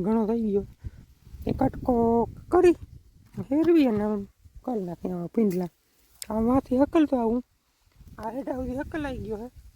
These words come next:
હવે ખાલી આડા હેઠાનો જ બાકી છે, ઉનીકોનો તો કેદીનો હકલ લીધો.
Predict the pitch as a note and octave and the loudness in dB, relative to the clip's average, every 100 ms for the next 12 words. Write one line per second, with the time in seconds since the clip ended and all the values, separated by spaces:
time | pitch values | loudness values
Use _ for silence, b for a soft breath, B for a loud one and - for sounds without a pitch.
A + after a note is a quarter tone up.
0 | _ _ A#3 B3 - C4 A#3+ A#3 C4+ D4+ | _ _ -16 -14 -10 -10 -8 -8 -4 -2
1 | C#4+ A3+ B3 A3+ G#3 A3+ - A3 G#3+ A3 | -2 -4 -6 -8 -8 -10 -10 -12 -8 -6
2 | C4 B3+ C4 B3 - B3+ A#3+ A#3 - - | -6 -6 -10 -10 -8 -8 -6 -8 -14 -20
3 | _ - - - - D4 C#4 A3+ G#3 - | _ -20 -20 -18 -10 -6 -4 -6 -8 -10
4 | G3+ G3 G3+ | -8 -8 -6